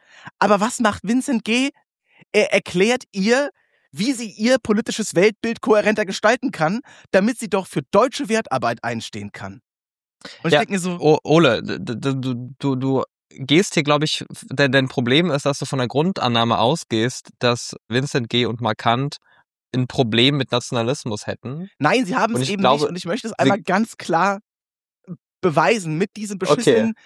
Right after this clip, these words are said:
Speaker 1: mit dieser beschissenen Konfrontation, weil das macht mich wirklich wütend. Dann
Speaker 2: Ja.
Speaker 1: geht's nämlich weiter und dann sagen sie, weil sie dann sagt, sie könnte, würde in der Türkei produzieren lassen und da hat man ja andere Bedingungen und so weiter.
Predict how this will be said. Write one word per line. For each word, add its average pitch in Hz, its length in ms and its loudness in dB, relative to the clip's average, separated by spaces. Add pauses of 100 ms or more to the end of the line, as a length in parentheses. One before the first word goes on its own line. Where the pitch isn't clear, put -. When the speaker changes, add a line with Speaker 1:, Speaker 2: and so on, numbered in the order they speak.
(680)
Speaker 1:
mit 185 120 -4
dieser 196 120 -2
beschissenen 220 420 -4
Konfrontation, 202 540 -4
weil 190 80 0
das 190 100 -6
macht 180 120 -8
mich - 160 -16
wirklich 226 300 -4
wütend. 220 300 -2 (240)
Dann 254 100 2
Speaker 2:
Ja. 123 60 8
Speaker 1:
geht's - 100 -2
nämlich 196 220 0
weiter 180 420 2 (260)
und 196 100 2
dann 185 100 4
sagen 185 260 4
sie, 180 180 -4 (480)
weil 120 200 2
sie 131 80 2
dann 135 140 2
sagt, 127 180 0
sie 131 120 -8
könnte, 131 500 0
würde 135 180 0
in 131 80 4
der 123 80 2
Türkei 143 360 2
produzieren 147 520 -2
lassen 143 300 0
und 131 100 -4
da 127 60 0
hat 127 100 -2
man 127 100 0
ja 123 120 2
andere 123 260 2
Bedingungen 165 440 2
und 156 120 -2
so 156 80 -6
weiter. 147 360 2